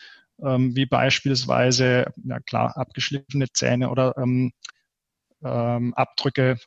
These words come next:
Zahnabdrücke, äh, auf der Zunge, ähm, ein-, eingebissene, äh, Innenwangen und so weiter, ne?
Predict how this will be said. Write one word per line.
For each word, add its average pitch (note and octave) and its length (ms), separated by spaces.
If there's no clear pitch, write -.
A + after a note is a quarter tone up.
Zahnabdrücke, C3+ 680
äh, B2+ 500
auf B2+ 140
der C3+ 140
Zunge, B2 580
ähm, A#2+ 400
ein-, B2+ 340
eingebissene, B2 840
äh, A#2+ 260
Innenwangen A#2+ 720
und C#3+ 180
so C3 120
weiter, A#2+ 360
ne? C3 240